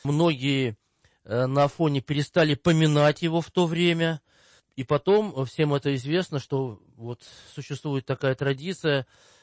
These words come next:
Вселенского Патриарха хоронят в сидячем положении. Когда умер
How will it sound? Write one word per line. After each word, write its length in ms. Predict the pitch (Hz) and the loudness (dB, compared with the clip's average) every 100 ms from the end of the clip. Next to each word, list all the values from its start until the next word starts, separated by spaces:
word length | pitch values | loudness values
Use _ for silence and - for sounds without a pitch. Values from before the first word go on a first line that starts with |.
| _ | _
Вселенского 540 | - 143 143 131 135 | -6 -2 -2 -2 -4
Патриарха 760 | 120 131 135 143 143 147 135 117 _ - | -4 -6 0 2 2 0 -6 -6 _ -20
хоронят 560 | 123 131 135 151 139 - - | -4 0 0 -2 -4 -8 -18
в 80 | - | -14
сидячем 520 | 143 131 143 135 123 | -6 -2 -2 -2 -6
положении. 600 | 127 135 131 123 101 95 | 0 0 0 -2 -4 -8
Когда 320 | - 120 131 | -6 0 0
умер 480 | - 139 131 120 | 0 -2 2 0